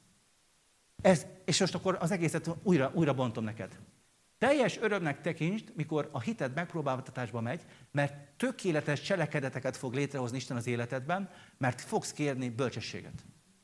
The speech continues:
Oké, oké, mi, mi, mi, mi, mélyebbre, mélyebbre. Amikor azt mondja itt az ige, hogy az álhatatosság pedig birtokoljon tökéletes cselekvést, az azt mondja, hogy egy olyan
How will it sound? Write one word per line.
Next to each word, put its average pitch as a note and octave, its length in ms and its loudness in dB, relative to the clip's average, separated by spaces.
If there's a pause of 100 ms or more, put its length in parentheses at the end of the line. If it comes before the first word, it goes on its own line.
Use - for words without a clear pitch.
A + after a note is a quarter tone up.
(960)
Oké, C#3 280 2 (100)
oké, - 200 -2
mi, D#3+ 160 -2
mi, G3 80 -8
mi, F#3 200 -8
mi, E3 320 -2 (240)
mélyebbre, G#2+ 460 4
mélyebbre. A#2+ 560 2 (720)
Amikor C3 280 0
azt A3 160 0
mondja C#3 180 -2
itt C3 80 -6
az A#2 80 -4
ige, C#3 160 -2
hogy A#2 200 -4 (1400)
az B2+ 220 -2
álhatatosság D3 600 0
pedig G#2+ 240 -6
birtokoljon B2 640 -2
tökéletes B2 460 -4
cselekvést, A#2+ 640 -8
az A#2 140 -8
azt F#3+ 180 -8
mondja, G#2 380 -10 (920)
hogy A2+ 240 -8
egy A2 280 -8
olyan D#3 480 -2